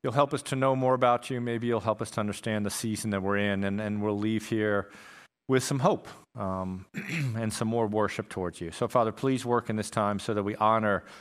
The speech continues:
our King well. Thank you that we do have a King that who's in charge. Um, help us to represent him well and live well in our kingdom, in his kingdom, um,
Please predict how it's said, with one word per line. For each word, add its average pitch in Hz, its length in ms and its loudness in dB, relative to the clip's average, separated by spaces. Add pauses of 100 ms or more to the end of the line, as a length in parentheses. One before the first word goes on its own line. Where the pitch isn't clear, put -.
(160)
our 98 140 4
King 104 580 -2
well. 98 420 2 (520)
Thank 131 220 2
you 139 60 6
that 135 80 6
we 131 80 4
do 131 180 4
have 117 140 6
a 110 60 2
King 104 360 0
that 104 200 4
who's 110 220 0
in 110 100 0
charge. 90 640 0
Um, 92 280 -4
help 107 220 -2
us 104 120 -6
to 104 140 -6
represent 101 540 -2
him 95 160 -4
well 95 340 0
and 95 120 -4
live 95 180 -4
well 101 340 2
in 95 80 0
our 95 100 -2
kingdom, 92 580 -6
in 98 120 -6
his 98 180 -6
kingdom, 85 500 -8 (100)
um, 87 340 -10